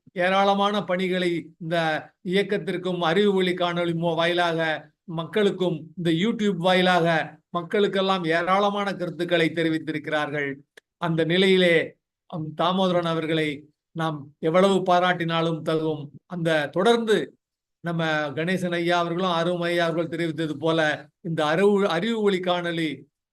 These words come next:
வாழ்நாள் முழுவதும் நீடிக்க வேண்டும், தொடர்ந்து நீடிக்க வேண்டும்.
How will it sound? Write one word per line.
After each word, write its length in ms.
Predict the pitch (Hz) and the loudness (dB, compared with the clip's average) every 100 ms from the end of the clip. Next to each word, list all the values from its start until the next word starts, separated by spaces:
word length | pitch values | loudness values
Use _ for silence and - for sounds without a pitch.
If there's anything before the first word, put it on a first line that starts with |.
| _ | _
வாழ்நாள் 520 | 147 175 208 214 214 | -2 2 2 2 2
முழுவதும் 460 | 202 208 214 214 196 | 2 2 2 0 0
நீடிக்க 360 | 185 175 175 | 0 -2 0
வேண்டும், 520 | 170 165 151 151 139 - _ _ | -2 -2 -4 -8 -10 -20 _ _
தொடர்ந்து 460 | 185 202 233 233 | -2 0 0 0
நீடிக்க 400 | 202 190 185 185 | 2 2 0 -2
வேண்டும். 520 | 175 170 160 147 131 | -2 -2 -4 -6 -10